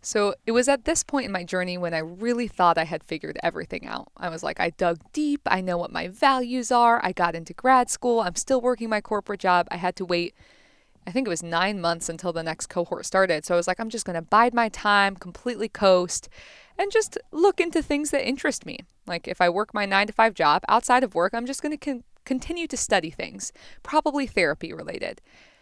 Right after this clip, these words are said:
And it was during this time that things started to get a little bit weird. And my spiritual awakening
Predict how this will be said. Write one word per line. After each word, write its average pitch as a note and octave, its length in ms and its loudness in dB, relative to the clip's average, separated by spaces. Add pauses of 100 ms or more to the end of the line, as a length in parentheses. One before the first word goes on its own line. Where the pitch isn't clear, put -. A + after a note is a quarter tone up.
(220)
And G3+ 160 0
it G3 80 -2
was G3+ 180 -2
during B3+ 320 2
this B3 200 2
time F3 360 0
that - 140 -10
things F#3 300 -4
started D#3+ 300 -4
to F3 120 -10
get D3+ 280 -2
a F3+ 80 -6
little A3+ 480 0
bit F#3+ 360 2
weird. D#3 520 -8 (460)
And F3+ 160 -2
my E3+ 160 -2
spiritual A3+ 640 0
awakening E3 800 -2